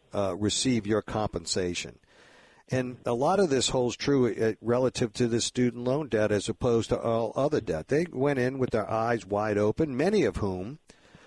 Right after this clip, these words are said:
chose to go to colleges that were probably intellectually out of their reach, right? And some got there on, on programs and plans and this and that and everything else,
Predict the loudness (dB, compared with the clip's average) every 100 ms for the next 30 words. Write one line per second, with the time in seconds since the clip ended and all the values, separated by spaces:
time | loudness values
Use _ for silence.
0 | -20 _ 2 2 2 0 2 2 2 0
1 | 0 0 0 -2 -2 -8 -12 _ _ _
2 | -2 2 0 0 -4 -2 0 2 2 2
3 | 2 2 0 0 0 0 0 0 0 2
4 | 2 0 0 0 0 -2 -4 -6 -10 -10
5 | -8 -10 _ _ _ -12 -12 -10 -2 0
6 | -2 -6 -20 -20 -18 -4 -4 0 0 0
7 | 0 2 2 2 2 2 0 0 0 0
8 | -4 -4 -4 -4 -4 0 0 2 0 0
9 | -2 -6 -6 -4 -2 0 0 -2 -4 -4
10 | 0 2 2 -2 -2 -2 0 0 0 -2
11 | -2 -4 0 0 0